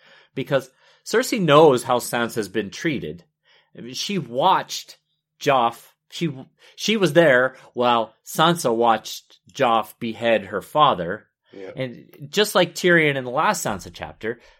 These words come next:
Speaker 1: they're both aware that Sansa's likely rooting for a Lannister defeat.
Speaker 2: Yeah.
Speaker 1: But at the end of the chapter, uh, Cersei accuses Sansa of treason for praying for a Lannister defeat.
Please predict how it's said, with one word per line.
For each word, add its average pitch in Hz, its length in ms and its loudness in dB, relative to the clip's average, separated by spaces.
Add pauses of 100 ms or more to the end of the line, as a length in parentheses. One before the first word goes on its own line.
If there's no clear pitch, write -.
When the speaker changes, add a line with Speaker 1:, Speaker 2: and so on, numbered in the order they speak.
(360)
Speaker 1:
they're 160 240 0
both 175 300 2
aware 135 280 0
that 113 160 -6
Sansa's 131 460 -8
likely 123 720 0
rooting 107 480 0
for 98 160 -8
a 95 60 -6
Lannister 95 760 -8 (100)
defeat. 101 580 -12 (440)
Speaker 2:
Yeah. 107 80 -18
Speaker 1:
But 139 140 0
at 143 100 -8
the 143 220 -8
end 202 240 -4
of 180 120 -6
the 160 80 -6
chapter, 147 840 -4 (840)
uh, 127 180 -4 (260)
Cersei 208 440 2
accuses 175 640 -4
Sansa 120 520 -6
of 117 200 -8
treason 143 640 -6 (320)
for 139 180 -8
praying 170 600 -6
for 127 140 -4
a 120 60 -2
Lannister 123 460 -6
defeat. 170 520 -12